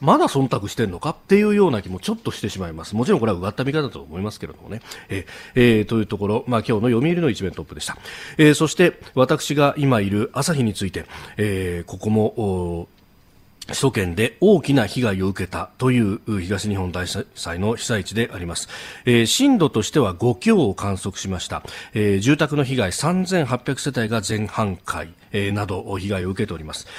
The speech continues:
えー、人的被害では十四人の方の命が失われ、今なおお二人の方が行方不明となっています。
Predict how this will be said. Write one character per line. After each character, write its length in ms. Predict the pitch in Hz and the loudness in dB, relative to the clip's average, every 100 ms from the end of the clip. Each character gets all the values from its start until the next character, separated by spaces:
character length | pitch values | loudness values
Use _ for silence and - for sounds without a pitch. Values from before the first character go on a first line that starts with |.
| - - | -12 -2
え 100 | 107 | -2
ー、 40 | |
人 200 | 101 120 | 2 0
的 140 | 127 113 | 0 0
被 120 | 127 | 0
害 140 | 107 | 2
で 60 | 113 | 2
は 140 | 107 | 0
十 240 | 95 113 147 | 2 2 4
四 140 | 156 | 4
人 120 | 151 | 4
の 120 | 123 | 2
方 240 | 107 101 101 | -2 -2 0
の 260 | 110 117 127 | 2 2 2
命 280 | 110 95 104 | -2 -2 -4
が 80 | |
失 340 | 92 - 101 90 | -4 -4 -2 -2
わ 120 | 87 | -2
れ、 180 | 92 - | -4 -2
今 200 | 123 117 | 2 2
な 160 | 120 101 | 4 2
お 200 | - - | -2 -6
お 100 | 104 | -8
二 200 | - 139 | -2 0
人 80 | 127 | 0
の 80 | 107 | -2
方 200 | 104 131 | -2 -2
が 80 | |
行 140 | 90 90 | -2 -2
方 180 | 131 139 | 0 2
不 80 | |
明 140 | 147 107 | 2 0
と 180 | 82 - | -6 -10
な 80 | 82 | -14
っ 20 | |
て 120 | - | -10
い 40 | 80 | -10
ま 80 | |
す。 140 | - | -10